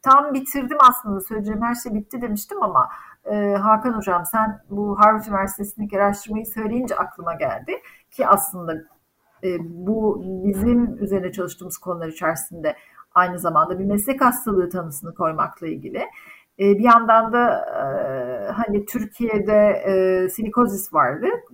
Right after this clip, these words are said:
kot hastalığı. E, A-, Amerika'daki de, e,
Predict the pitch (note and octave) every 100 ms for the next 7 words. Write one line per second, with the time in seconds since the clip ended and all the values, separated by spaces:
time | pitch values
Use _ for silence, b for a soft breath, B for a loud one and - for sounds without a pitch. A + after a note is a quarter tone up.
0 | _ - A3 G3+ F3 - F3+ D#3 B3 A4+
1 | b b b b - G3 G3 F#3 F#3 F#3
2 | F#3 G3+ - - - - - - - G3+
3 | F#3 - F#3+ D#3+ _ C4+ C#4 C4+ - -
4 | -